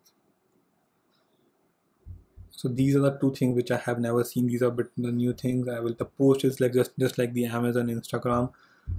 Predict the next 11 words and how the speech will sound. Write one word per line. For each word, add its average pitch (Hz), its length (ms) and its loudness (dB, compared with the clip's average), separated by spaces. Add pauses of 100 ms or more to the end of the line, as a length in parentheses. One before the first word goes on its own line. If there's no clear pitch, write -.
(240)
So 127 600 -2
there 123 160 0
might 120 300 -2
be 123 80 0
some 117 240 -6
post 120 420 -4
going 120 260 -4
over 117 240 -4
here. 127 540 -6 (500)
It 127 200 -12
needs 151 200 -6